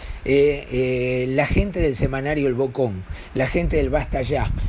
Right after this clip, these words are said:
la gente que es honesta, quiere trabajar y quiere estar en un medio de comunicación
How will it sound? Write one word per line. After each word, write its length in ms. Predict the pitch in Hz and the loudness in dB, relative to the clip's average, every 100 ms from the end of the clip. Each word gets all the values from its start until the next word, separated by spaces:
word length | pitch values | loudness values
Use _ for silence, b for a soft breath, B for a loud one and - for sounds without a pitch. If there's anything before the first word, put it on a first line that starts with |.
| B B | B B
la 120 | 185 | -2
gente 460 | - 180 175 165 | 0 -2 0 -2
que 400 | 135 147 151 160 - | -2 0 2 0 -2
es 220 | 143 - | -2 0
honesta, 540 | 143 156 202 - 202 147 | -2 0 -2 -2 -2 0
quiere 260 | 156 147 | 0 0
trabajar 640 | 131 135 131 - 165 170 175 B B B | 0 0 0 2 2 2 -2 B B B
y 120 | 175 | -2
quiere 280 | - 226 233 | 0 0 0
estar 460 | 190 - 190 165 - | 0 2 4 4 0
en 180 | 151 151 | -2 0
un 160 | 160 | 0
medio 300 | 170 202 202 | 0 0 0
de 100 | 160 | 0
comunicación 880 | 135 139 135 135 139 - 175 185 180 | 0 -2 -4 -2 0 2 0 -2 -4